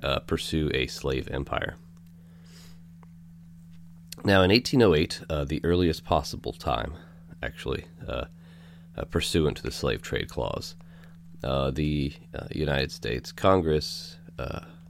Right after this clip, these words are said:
passed a law that was, uh, largely written by and encouraged by Thomas Jefferson.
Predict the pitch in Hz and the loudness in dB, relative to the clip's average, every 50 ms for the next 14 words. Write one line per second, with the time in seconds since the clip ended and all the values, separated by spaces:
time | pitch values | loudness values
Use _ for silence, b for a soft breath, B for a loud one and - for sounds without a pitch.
0 | - - - - - 73 71 71 71 - - - - 62 64 64 65 62 64 - | -20 -14 -6 -2 2 2 2 0 -2 -6 -8 -4 -4 -4 -2 -4 -6 -8 -10 -12
1 | - - 78 85 87 85 80 78 80 78 78 67 - - 57 55 55 - - - | -8 -2 4 6 8 8 10 8 8 6 4 0 0 -2 -4 -4 -6 -8 -10 -14
2 | B B B B B B B B B - - - - - - - - 73 73 71 | B B B B B B B B B -8 -8 -6 -6 -6 -4 0 2 4 4 2
3 | 71 - 76 69 65 67 69 76 78 69 71 69 67 60 62 65 62 60 62 62 | 0 -2 -4 -6 -4 -2 0 0 0 0 0 -4 -4 -2 0 0 0 0 0 -2
4 | - - - 62 62 60 60 60 - - - - - - 104 78 71 - - - | -4 -6 -6 -6 -6 -4 -6 -6 -6 -4 -2 -2 2 4 2 2 2 -2 -4 -2
5 | - - - - - - - 65 65 67 - - - - 69 - - - - - | -2 -2 -2 -4 -4 -4 -4 -4 -4 -4 -6 -8 -4 -4 -4 -4 -4 -10 -12 -10
6 | - - - | -8 -10 -10